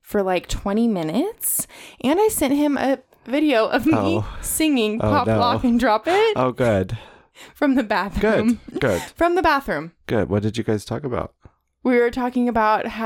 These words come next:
Speaker 1: how much we love each other.
Speaker 2: I love that.
Speaker 1: Yeah.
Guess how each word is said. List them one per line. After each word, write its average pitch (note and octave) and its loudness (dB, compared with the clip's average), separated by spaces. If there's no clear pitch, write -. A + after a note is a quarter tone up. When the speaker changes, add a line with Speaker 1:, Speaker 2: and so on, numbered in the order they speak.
Speaker 1:
how F#3+ 2
much - -4
we F3+ 0
love D#3+ -2
each - -6
other. G3+ -4
Speaker 2:
I F2+ -2
love E2 -6
that. D#2 -4
Speaker 1:
Yeah. C#3+ -4